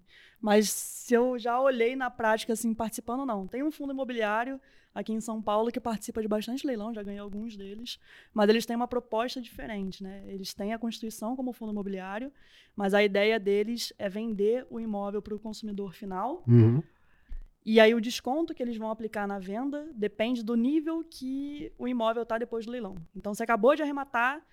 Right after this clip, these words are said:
Speaker 1: né, e ainda tem os trâmites pra seguir, eles botam um desconto maior, né? Quanto mais eles caminham por esse trâmite, menor é o desconto que eles aplicam.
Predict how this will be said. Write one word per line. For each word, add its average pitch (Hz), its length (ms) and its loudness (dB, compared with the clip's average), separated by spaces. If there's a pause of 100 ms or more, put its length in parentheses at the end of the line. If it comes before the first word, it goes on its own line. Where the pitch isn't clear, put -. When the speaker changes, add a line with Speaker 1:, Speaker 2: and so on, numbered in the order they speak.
(200)
Speaker 1:
né, 202 160 -2
e 208 60 0
ainda 208 160 0
tem 262 400 -2 (560)
os 220 240 2
trâmites 220 380 2
pra 214 160 -6
seguir, 233 400 -6 (420)
eles 208 180 -2
botam 214 300 4
um 233 40 0
desconto 226 300 -6
maior, 196 320 -2 (280)
né? 196 180 -6 (180)
Quanto 226 240 2
mais 240 280 6
eles 254 160 -4
caminham 247 440 -2
por 226 140 2
esse 214 160 0
trâmite, 226 420 -6
menor 226 520 -4
é 220 80 -10
o 214 40 -6
desconto 208 320 -8
que - 60 -10
eles 214 140 -6
aplicam. 185 440 -10